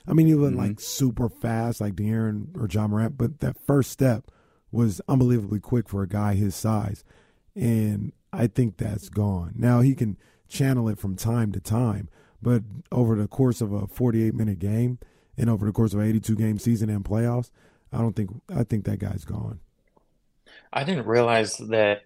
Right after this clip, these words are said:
Speaker 3: you know, he's played nine hundred fifty-four career regular season games.
Speaker 1: Mm.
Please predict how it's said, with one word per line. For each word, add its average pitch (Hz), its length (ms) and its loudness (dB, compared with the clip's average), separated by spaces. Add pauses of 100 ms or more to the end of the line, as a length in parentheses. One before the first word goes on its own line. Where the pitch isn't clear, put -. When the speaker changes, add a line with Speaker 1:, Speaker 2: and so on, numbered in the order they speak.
(420)
Speaker 3:
you - 80 -10
know, 147 140 0
he's 147 180 -4
played 135 260 2
nine 110 340 -2
hundred 120 380 0 (120)
fifty-four 113 800 0 (220)
career 120 340 2
regular 110 440 0
season 113 340 -6
games. 113 420 -4 (100)
Speaker 1:
Mm. 104 360 -2